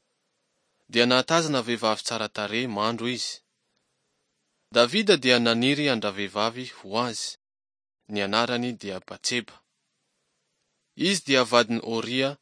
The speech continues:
izay miaramila avy amin'ny tafiky Davida. Oria dia lasa nandeha mba hiady tamin'ireo fahavalon'i Israely. Ka nandefa iraka Davida ho an'ny kapiteny ny miaramila.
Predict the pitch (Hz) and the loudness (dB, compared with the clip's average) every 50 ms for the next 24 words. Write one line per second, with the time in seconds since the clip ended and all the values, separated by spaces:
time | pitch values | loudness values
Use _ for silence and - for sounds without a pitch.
0 | _ _ _ _ _ - 110 - 113 110 107 110 107 107 104 107 110 123 127 127 | _ _ _ _ _ -12 -6 -4 -4 -2 0 2 2 2 0 -2 -2 -4 -2 -2
1 | 127 127 131 - _ _ - - 101 98 101 98 95 - - 113 104 - - - | -4 -4 -6 -8 _ _ -12 -12 -10 -8 -8 -10 -10 -10 -12 -12 -12 -12 -16 -16
2 | - - 98 92 98 120 127 117 - - - _ _ _ _ _ _ _ _ _ | -12 -12 -10 -8 -6 -6 -6 -6 -8 -16 -18 _ _ _ _ _ _ _ _ _
3 | _ _ _ _ _ _ _ - 117 120 127 139 160 180 180 180 160 120 123 123 | _ _ _ _ _ _ _ -4 -2 0 0 0 2 2 4 2 2 2 2 2
4 | 117 113 117 117 - - 120 113 110 107 98 117 127 131 139 143 139 120 95 104 | 4 4 4 2 2 0 -2 -2 -2 -2 -2 0 0 0 0 -2 -4 -8 -8 -6
5 | 104 101 101 110 123 123 - 110 107 104 98 101 101 - - 107 101 95 101 98 | -6 -2 0 0 0 0 0 -4 -6 -6 -6 -8 -10 -8 -8 -8 -6 -6 -6 -6
6 | 98 95 95 92 - - 98 95 95 104 117 127 113 104 - - _ _ _ _ | -6 -6 -8 -8 -10 -10 -10 -8 -6 -4 -2 -2 -4 -6 -12 -18 _ _ _ _
7 | _ _ _ _ _ _ _ _ _ _ _ _ _ _ _ _ _ _ _ _ | _ _ _ _ _ _ _ _ _ _ _ _ _ _ _ _ _ _ _ _
8 | _ _ _ _ - - 131 131 131 131 143 139 - 151 147 190 214 196 170 - | _ _ _ _ -4 0 2 2 2 2 0 0 0 0 0 2 2 0 0 0
9 | - - 113 107 107 127 143 139 147 143 147 - - - 113 107 107 - - 110 | 0 0 0 0 0 -2 -2 0 0 -2 -2 -4 -6 -8 -8 -8 -8 -8 -8 -8
10 | 104 - _ - 131 127 131 135 127 113 104 98 98 98 98 98 95 104 120 127 | -8 -10 _ -6 -4 -2 -2 -2 -2 -4 -4 -4 -4 -4 -4 -4 -4 -4 -4 -4
11 | 110 92 | -6 -8